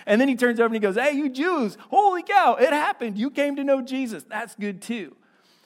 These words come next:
So on the surface, he's reminding people of salvation and peace, but at the same time, he's also head nodding to Gentiles and Jews who have come to receive the gospel of Jesus Christ.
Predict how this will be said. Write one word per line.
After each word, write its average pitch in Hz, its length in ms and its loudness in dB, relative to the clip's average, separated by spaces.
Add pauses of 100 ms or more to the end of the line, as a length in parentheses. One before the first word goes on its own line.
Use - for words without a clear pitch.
(200)
So 262 200 4
on 330 180 0
the 320 80 -2
surface, 226 880 -6
he's 220 220 -2
reminding 196 580 -4
people 175 300 -10
of 156 120 -4
salvation 170 760 -8
and 143 180 -10
peace, 220 500 -14
but 175 160 -4
at 208 100 -4
the 202 80 -12
same 247 260 -10
time, 165 300 -10 (160)
he's 185 200 -6
also 254 260 -4
head 196 280 -8
nodding 135 480 -8 (500)
to 190 340 -4 (160)
Gentiles 147 800 -8 (100)
and 165 340 -10 (100)
Jews 185 560 -10 (200)
who 180 120 -2
have 175 220 -4
come 185 220 -8
to 196 120 -10
receive 165 420 -12
the 151 80 -12
gospel 139 460 -8
of 135 80 -16
Jesus 135 320 -14
Christ. - 400 -12